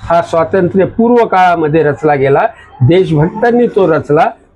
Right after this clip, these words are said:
त्याच्यानंतर संविधानानं त्याच्यावर शिक्कामोर्तब केलं आणि गेली सत्तर वर्ष आपण त्या पद्धतीमध्ये पुढे पुढे वाटचाल करीत आहोत.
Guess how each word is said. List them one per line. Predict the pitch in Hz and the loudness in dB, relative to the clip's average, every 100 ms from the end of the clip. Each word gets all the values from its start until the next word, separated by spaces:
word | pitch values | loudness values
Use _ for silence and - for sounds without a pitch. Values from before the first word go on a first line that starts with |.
| - | -6
त्याच्यानंतर | - - 220 220 202 - 233 | -4 -2 -2 0 -2 -2 -4
संविधानानं | - 151 190 180 180 190 180 | -2 0 2 2 0 0 0
त्याच्यावर | 170 165 185 165 | -2 -2 0 0
शिक्कामोर्तब | - 165 - 247 226 202 156 170 | -2 -6 -2 0 2 0 0 -4
केलं | - 135 156 214 - _ _ | -2 0 2 0 -4 _ _
आणि | 180 170 | -2 0
गेली | 220 160 180 220 | 0 0 0 -2
सत्तर | 170 170 269 254 | -2 -4 -2 0
वर्ष | 214 180 - 170 175 - - | 0 -2 0 0 -2 -8 -4
आपण | 143 202 175 | -2 0 0
त्या | 165 180 | 0 -2
पद्धतीमध्ये | 180 160 160 160 160 147 147 214 | 0 0 0 0 0 0 0 -2
पुढे | 170 160 190 | 0 0 0
पुढे | 156 160 196 | 0 0 0
वाटचाल | 131 117 165 151 | -2 -2 -2 -2
करीत | - 123 139 | 0 -2 -2
आहोत. | 180 104 | -4 -6